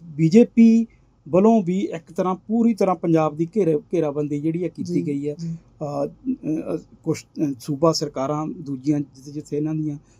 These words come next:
Speaker 1: ਸਰਕਾਰਾਂ ਆ, ਉਹਨਾਂ ਨੇ ਫੰਡ ਦਿੱਤਾ ਤੇ ਆਰ ਐਸ ਐਸ, ਬੀਜੇਪੀ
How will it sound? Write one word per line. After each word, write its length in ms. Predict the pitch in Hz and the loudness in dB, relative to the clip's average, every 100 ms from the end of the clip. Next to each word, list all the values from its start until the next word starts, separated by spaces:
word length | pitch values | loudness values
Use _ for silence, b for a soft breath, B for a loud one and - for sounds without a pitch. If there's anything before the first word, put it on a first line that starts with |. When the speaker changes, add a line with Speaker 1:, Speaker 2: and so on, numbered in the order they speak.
| - | -14
Speaker 1:
ਸਰਕਾਰਾਂ 560 | - 160 139 131 135 | -8 -8 -6 -6 -8
ਆ, 40 | 131 _ _ _ 170 | -10 _ _ _ 2
ਉਹਨਾਂ 200 | 185 190 | 4 4
ਨੇ 100 | 170 | 2
ਫੰਡ 280 | - 143 | -2 -4
ਦਿੱਤਾ 440 | 135 139 - 139 139 - | -4 -8 -8 -8 -8 -8
ਤੇ 160 | 135 - | -8 -6
ਆਰ 140 | 151 151 | -4 -2
ਐਸ 180 | 147 151 | -2 -4
ਐਸ, 260 | 139 - | -8 -8
ਬੀਜੇਪੀ 880 | 143 - - 143 135 143 139 139 135 | -10 -12 -8 -8 -4 -4 -4 -8 -10